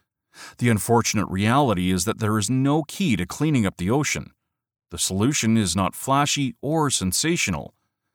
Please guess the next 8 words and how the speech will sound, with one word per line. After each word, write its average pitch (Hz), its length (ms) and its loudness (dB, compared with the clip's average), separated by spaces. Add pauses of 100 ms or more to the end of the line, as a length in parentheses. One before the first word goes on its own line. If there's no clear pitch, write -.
(240)
It's - 140 -4
not 113 160 2
an 101 100 2
entrepreneur 113 800 2
with - 140 -8
a 98 60 -2
big 92 200 -2
idea, 82 560 0